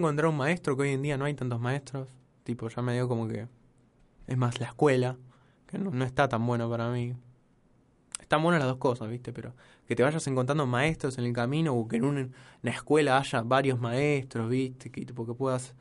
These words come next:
aprender sabiduría de todos. Creo que eso, este,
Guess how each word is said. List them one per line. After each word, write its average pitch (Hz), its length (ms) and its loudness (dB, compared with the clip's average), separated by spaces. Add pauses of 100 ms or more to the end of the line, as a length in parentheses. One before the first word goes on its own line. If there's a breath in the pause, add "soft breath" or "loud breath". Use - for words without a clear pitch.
(240 loud breath)
aprender 127 360 -2
sabiduría 127 560 0
de 120 120 0
todos. 165 520 0 (760 soft breath)
Creo 165 200 2
que 147 120 -2
eso, 170 180 -6
este, - 680 -12